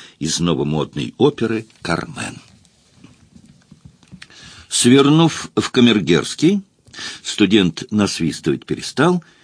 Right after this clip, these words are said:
и зашагал так резво, что Ираст Петрович был вынужден поотстать,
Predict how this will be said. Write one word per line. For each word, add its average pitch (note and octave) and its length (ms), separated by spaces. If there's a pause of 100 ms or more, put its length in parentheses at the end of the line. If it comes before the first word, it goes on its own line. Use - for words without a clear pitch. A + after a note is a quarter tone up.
(280)
и D3+ 120
зашагал F2 580
так - 340
резво, B2 400
что - 200
Ираст A2+ 280
Петрович C3 580 (300)
был A#2+ 260
вынужден B2 560
поотстать, - 880